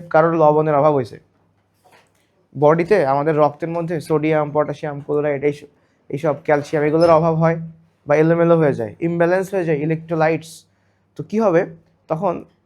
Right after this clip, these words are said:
অসুস্থ হয়ে গেলে কি দেয় আমরা? স্যালাইন। শুনছো না স্যালাইন? স্যালাইনের মধ্যে কি থাকে স্যার? ওই বিভিন্ন রকম আয়ন থাকে। মনে করো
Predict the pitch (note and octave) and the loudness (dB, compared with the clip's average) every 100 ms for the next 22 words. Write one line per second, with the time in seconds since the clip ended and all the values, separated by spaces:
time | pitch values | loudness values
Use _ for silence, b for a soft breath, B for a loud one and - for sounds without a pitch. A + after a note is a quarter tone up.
0 | _ _ _ _ _ _ _ D3+ C3+ G#2 | _ _ _ _ _ _ _ -18 -10 -8
1 | C3+ C#3 F3 E3 E3+ E3+ E3 D#3+ D#3+ F3 | -8 -6 -4 -2 -4 -6 -6 -2 0 -2
2 | F#3 B2+ A#2+ A#2 G2+ _ _ _ _ _ | -8 -10 -8 -8 -12 _ _ _ _ _
3 | E3+ F3 F#3+ F#3 E3 E3+ E3+ - _ _ | -12 -10 -10 -6 -4 -4 -8 -14 _ _
4 | _ _ _ _ - - D#3+ D#3+ E3+ E3+ | _ _ _ _ -14 -6 -2 -2 -2 -4
5 | E3+ D#3+ D#3+ E3 C3+ A2+ - - D#3+ _ | -6 -6 -8 -8 -12 -14 -16 -16 -18 _
6 | _ _ _ _ _ _ _ _ _ _ | _ _ _ _ _ _ _ _ _ _
7 | _ _ _ _ _ _ _ _ _ _ | _ _ _ _ _ _ _ _ _ _
8 | _ _ _ _ _ D3+ C#3+ D#3 D#3+ D#3+ | _ _ _ _ _ -6 -4 -4 -4 -4
9 | E3 D#3+ C#3 C#3+ D3+ C#3+ C#3 D#3 _ _ | -6 -6 -2 -2 -4 -10 -12 -16 _ _
10 | _ _ _ _ _ C#3+ F3+ A#3 F3 C#3 | _ _ _ _ _ -4 -2 -2 -2 -2
11 | F3+ | -4